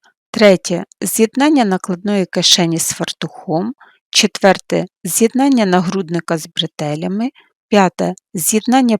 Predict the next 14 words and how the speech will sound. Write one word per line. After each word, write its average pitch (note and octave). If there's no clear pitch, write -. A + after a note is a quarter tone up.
пояса E3+
з -
фартухом, F3
шосте — -
з'єднання A#3
бретелей F#3+
та E3+
нагрудника F3
з -
поясом, A#3
сьоме — C#4+
остаточна A3+
обробка -
виробу. E3